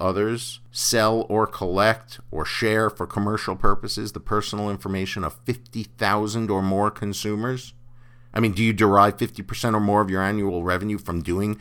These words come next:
from selling consumers' personal information? Of course not. There are so few M S Ps that, that are impacted by this, it's almost, you know, it's almost st-, statistically insignificant. Now, even if the C C P A doesn't apply to you,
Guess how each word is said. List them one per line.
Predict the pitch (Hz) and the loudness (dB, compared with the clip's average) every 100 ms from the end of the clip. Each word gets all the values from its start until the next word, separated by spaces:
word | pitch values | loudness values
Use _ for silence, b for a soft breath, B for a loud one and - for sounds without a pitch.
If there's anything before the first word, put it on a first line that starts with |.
| B - | B -6
from | 90 | -2
selling | - 95 92 110 107 | 0 2 2 0 -2
consumers' | 101 - 98 95 95 | -6 -6 -6 -6 -6
personal | - 98 101 98 | -6 -6 -4 -6
information? | 98 104 107 107 - 127 127 b b b - | -6 -6 -4 -4 -6 -10 -10 b b b -10
Of | - | -6
course | - 69 - | -4 -4 -4
not. | - 50 - | -8 -10 -4
There | - 160 | 4 6
are | 151 | 6
so | - 214 | 6 4
few | 240 170 175 | 4 2 4
M | 151 147 | 6 4
S | 131 | 0
Ps | - 135 110 | 0 -2 0
that, | 107 104 92 | 0 0 0
that | 101 104 | 0 2
are | 101 - | 0 0
impacted | 147 127 107 - 82 | -2 2 2 2 -2
by | 87 | -2
this, | 90 92 | -2 -2
it's | 123 - - | -4 -2 4
almost, | 185 120 98 - - - 104 | 6 6 4 0 -6 -10 0
you | 107 | 2
know, | 87 | 4
it's | 95 98 | 2 2
almost | 120 127 113 - - - - | 2 4 2 0 -8 -10 -4
st-, | 104 95 - | -4 -4 -6
statistically | - - 120 - - - - 110 - 92 - | -8 -8 -4 6 8 8 4 -2 -2 -2 0
insignificant. | 113 104 98 98 71 76 62 55 - - - - b b - | 0 0 -2 -4 -4 -6 -8 -12 -16 -20 -20 -20 b b -8
Now, | 98 | 0
even | 165 202 196 | 2 2 0
if | - | -2
the | - | -6
C | - 135 131 | -4 -4 -4
C | 120 | -6
P | 104 104 95 | -6 -4 -4
A | 71 | -4
doesn't | 95 90 92 | -4 -2 -4
apply | - - 85 78 | -6 -6 -4 -2
to | 69 | -4
you, | 67 60 - | -6 -8 -10